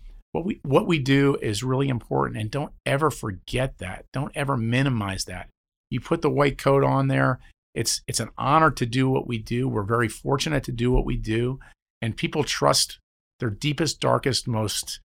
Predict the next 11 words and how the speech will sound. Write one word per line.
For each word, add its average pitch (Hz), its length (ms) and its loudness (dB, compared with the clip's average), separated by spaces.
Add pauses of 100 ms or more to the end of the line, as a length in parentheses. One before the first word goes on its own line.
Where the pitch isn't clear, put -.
(480)
crazy 127 420 0
secrets - 440 -4
with 131 240 -4
you, 73 200 -12
and, 117 300 -4
uh, 117 200 -6 (240)
don't 131 180 -4
take 143 160 -4
that 135 180 -2
for 90 100 -10
granted." 95 420 -10